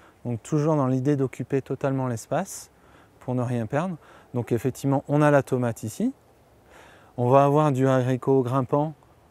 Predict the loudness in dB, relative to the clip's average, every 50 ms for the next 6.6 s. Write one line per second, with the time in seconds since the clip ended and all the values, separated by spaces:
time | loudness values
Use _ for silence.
0 | _ _ -6 -4 -2 -2 -2 -4 -4 -4 0 2 2 2 2 -2 -4 -6 -6 -10
1 | -2 2 2 4 4 4 2 0 -2 0 2 4 4 4 2 2 0 0 0 0
2 | -2 -2 -2 -4 -2 -2 -2 -2 -2 -4 -8 -10 -8 -8 -8 -6 -6 -8 -8 -6
3 | -4 -4 -2 -2 -2 -4 -4 -6 -6 -8 -10 -14 -16 -14 -6 -4 -4 -4 -4 -6
4 | -12 -20 -20 _ _ _ -20 -20 -20 -20 -20 -20 -20 -20 -20 _ _ -6 -4 -2
5 | 0 0 0 -2 -4 -6 -8 -16 -20 -20 -20 -20 -20 -20 _ _ _ _ 2 4
6 | 6 6 6 4 2 0 -2 -2 -2 0 0 -2